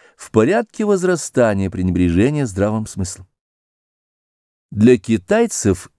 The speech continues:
их сектор земного шара обозначался как поднебесное, иначе все Поднебесье, а территория под непосредственным правлением имперского правительства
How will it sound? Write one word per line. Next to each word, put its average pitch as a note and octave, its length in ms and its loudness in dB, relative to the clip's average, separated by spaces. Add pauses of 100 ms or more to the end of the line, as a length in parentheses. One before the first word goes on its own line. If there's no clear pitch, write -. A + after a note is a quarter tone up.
их C3+ 360 2
сектор - 520 0
земного A2 460 2
шара G2 420 -2 (720)
обозначался A2 760 0
как G3 240 -2
поднебесное, B2 1000 -2 (460)
иначе A2+ 480 2 (200)
все - 380 -2
Поднебесье, D#3 1000 -2 (840)
а A#2+ 200 4
территория B2+ 800 2
под F#2+ 200 -2
непосредственным G#2 920 0
правлением G#2 600 2
имперского G2+ 720 2
правительства F#2+ 680 -2